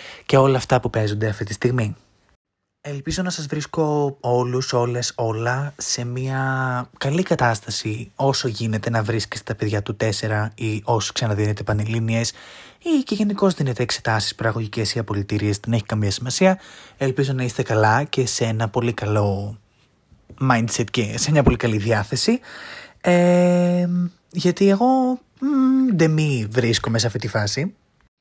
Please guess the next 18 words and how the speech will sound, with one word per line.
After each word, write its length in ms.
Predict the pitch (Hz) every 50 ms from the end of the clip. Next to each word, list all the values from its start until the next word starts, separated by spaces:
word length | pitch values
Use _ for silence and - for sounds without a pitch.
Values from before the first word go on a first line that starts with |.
| _ _ _ _ _
Το 100 | - 127
συγκεκριμένο 480 | - 156 156 156 156 147 151 160 165
επεισόδιο 400 | 175 170 - 151 - 160 151 147
δεν 120 | 147 156 156
έχει 120 | 160 -
κάποιο 240 | - - - - 127
σκοπό, 560 | - - - 110 104 - - 104 101 104 110 101
δηλαδή 260 | 113 110 107 107 113
δεν 160 | 104 117 117
είπα 140 | 117 110 123
στον 220 | 107 - 113 110
εαυτό 260 | 107 104 - - 117 113
μου, 180 | 110 110 107
«Βρες 280 | 101 123 120 107 - -
ένα 120 | 117 110
θέμα 280 | - - 113 104 107 104
και 180 | 98 - -
μίλα». 500 | 107 101 107 113 104 107 113 127 156 180